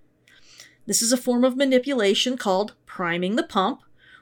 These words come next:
where you are told exactly what to believe before the person even presents their evidence,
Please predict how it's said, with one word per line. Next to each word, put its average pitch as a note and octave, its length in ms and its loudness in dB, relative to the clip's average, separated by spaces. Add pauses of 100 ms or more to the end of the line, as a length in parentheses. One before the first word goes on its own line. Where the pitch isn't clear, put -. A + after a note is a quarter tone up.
where A#3+ 280 8
you B3 220 6
are A#3+ 160 6
told B3+ 280 2
exactly C#4 640 4
what A#3+ 260 2
to E4 120 2
believe C4 500 2
before C#4 340 4
the C4+ 80 0
person B3+ 500 2
even G3+ 360 -2
presents G3 480 -2
their - 220 -2
evidence, C#4+ 640 0